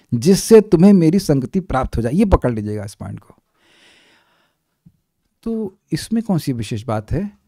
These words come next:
ऐसा क्या विशेष आप मुझे दे रहे हैं? आप कह रहे हैं, "मैं दूंगा तुमको",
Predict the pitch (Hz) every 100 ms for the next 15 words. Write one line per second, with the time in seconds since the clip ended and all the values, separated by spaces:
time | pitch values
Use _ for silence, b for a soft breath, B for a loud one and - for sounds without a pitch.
0 | _ _ _ _ 143 143 208 202 208 202
1 | 196 165 - 185 175 170 156 156 135 131
2 | 131 113 107 98 101 _ _ _ _ -
3 | - 156 147 139 160 196 151 147 151 143
4 | 175 170 143 147 123 107